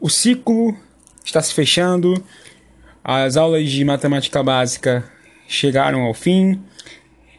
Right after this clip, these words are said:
é, é um ciclo que se fecha no podcast, mas isso não quer dizer que o podcast vai acabar, o M F ele vai continuar. Nós fechamos um ciclo, foram vinte e quatro episódios,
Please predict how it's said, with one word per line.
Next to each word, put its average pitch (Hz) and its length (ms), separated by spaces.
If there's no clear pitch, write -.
é, 127 460
é 131 60
um 147 100
ciclo 151 380
que - 100
se - 140
fecha 156 500
no 139 160
podcast, 139 880
mas 156 460
isso 160 180
não 165 80
quer 156 120
dizer 143 160
que - 120
o 156 60
podcast 143 880
vai 127 160
acabar, 135 460
o 113 80
M 117 120
F 131 280
ele 131 240
vai 127 160
continuar. 156 480
Nós 139 200
fechamos 165 460
um 139 100
ciclo, 180 560
foram 135 260
vinte 139 220
e 131 80
quatro 135 280
episódios, 139 880